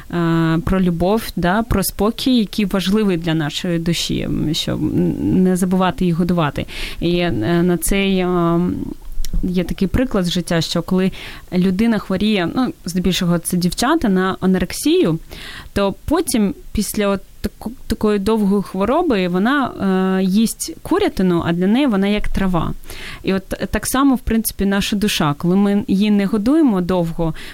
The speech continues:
просто так хорошими вчинками, просто тим, що нам подобається, е, г-, к-, красою, так, там, театром, кіно, те, що дійсно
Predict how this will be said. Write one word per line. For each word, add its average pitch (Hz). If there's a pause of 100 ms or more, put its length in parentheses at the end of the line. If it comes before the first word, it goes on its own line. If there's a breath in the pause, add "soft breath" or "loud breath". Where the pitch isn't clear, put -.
просто - (200)
так 175
хорошими 208
вчинками, 170
просто 214
тим, 202
що -
нам 180
подобається, 165
е, 165 (360 loud breath)
г-, 175 (180)
к-, -
красою, 180
так, 180
там, 160 (120)
театром, 170
кіно, 175
те, 226
що -
дійсно 208